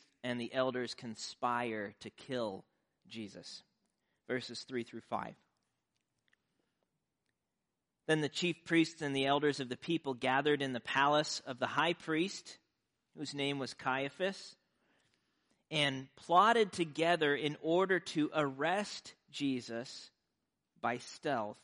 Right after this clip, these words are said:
and kill him. But they said, "Not during the feast, lest there be an uproar among the people." So just as verses one through two were not the first time that Jesus has predicted his death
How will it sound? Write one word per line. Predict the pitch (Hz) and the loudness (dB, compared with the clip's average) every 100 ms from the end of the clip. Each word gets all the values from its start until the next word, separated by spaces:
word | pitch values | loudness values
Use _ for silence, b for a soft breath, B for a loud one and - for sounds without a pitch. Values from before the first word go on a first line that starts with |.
| _ | _
and | 123 120 | -16 -12
kill | - 156 123 | -4 -4 -4
him. | 95 - _ _ _ _ _ _ _ _ _ _ _ _ _ _ _ _ b b - | -12 -20 _ _ _ _ _ _ _ _ _ _ _ _ _ _ _ _ b b -8
But | 139 | 0
they | 147 | 2
said, | 139 147 104 | 2 -2 2
"Not | 147 156 | 4 4
during | 156 151 135 | 4 4 2
the | 120 | -4
feast, | 135 117 - - _ _ _ _ _ - | -6 -8 -10 -20 _ _ _ _ _ -4
lest | 123 - - | -4 -2 -6
there | 113 107 _ | -6 -8 _
be | 117 | -6
an | 113 | -2
uproar | 120 - 117 107 | -2 -2 -2 -2
among | 107 101 101 | -4 -6 -10
the | |
people." | - 156 - 87 _ _ _ _ _ _ _ _ _ _ _ _ _ _ _ _ _ _ _ _ _ _ _ | -8 -8 -8 -16 _ _ _ _ _ _ _ _ _ _ _ _ _ _ _ _ _ _ _ _ _ _ _
So | - 147 | -2 2
just | 202 214 | 2 2
as | 202 139 | -2 2
verses | 170 175 - 139 | 4 4 2 -4
one | 123 143 151 | -2 0 0
through | 147 139 | 0 -2
two | - 156 | 2 2
were | 139 | 2
not | 127 147 - | 0 0 -2
the | 160 | -4
first | - 147 - | 0 0 0
time | - 135 127 131 | -2 2 2 0
that | 120 110 | -4 -6
Jesus | 139 143 139 139 135 | 0 0 0 -6 -4
has | 120 | -6
predicted | - 131 113 117 139 - 127 | -6 -10 -8 -4 -4 -2 -2
his | 120 113 107 | -2 -10 -4
death | 127 123 110 | 2 4 2